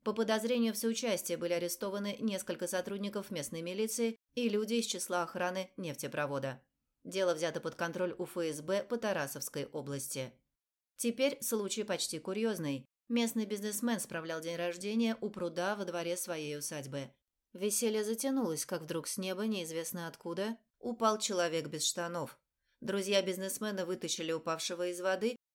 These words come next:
и попытались отвезти несчастного в больницу.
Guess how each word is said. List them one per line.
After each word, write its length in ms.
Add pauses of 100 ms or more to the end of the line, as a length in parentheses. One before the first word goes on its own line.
и 100
попытались 600
отвезти 440
несчастного 600
в 80
больницу. 640